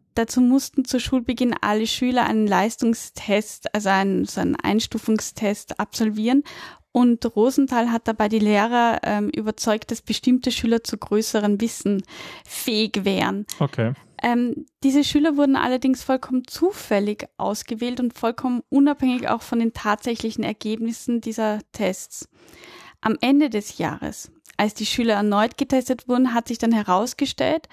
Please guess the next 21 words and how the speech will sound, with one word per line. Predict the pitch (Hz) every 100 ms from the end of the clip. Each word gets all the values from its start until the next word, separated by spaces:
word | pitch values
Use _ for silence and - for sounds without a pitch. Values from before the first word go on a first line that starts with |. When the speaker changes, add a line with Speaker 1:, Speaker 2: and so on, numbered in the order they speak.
| - - _
Speaker 1:
dass | 247 -
die | 220
Gruppe | 214 277 - 294
der | - -
Auserwählten | 240 277 240 240 - 240 _
tatsächlich | - 220 - - 339 - - 220 - -
besser | 185 - 233
waren | 214 196 202
gegenüber | 208 196 208 208
ihren | 208 202
Altersgenossen. | - 190 - 185 - 185 208 - - - - - - - - - - - - _
Warum | - 226 202 208 254 285
war | 320 330
das | 349 - -
so? | 349
Da | 339
gibt's | 240 - -
mehrere | 220 233 233 220
Theorien, | - 226 208 208 254 294
aber | 269 214 214
die | 226 214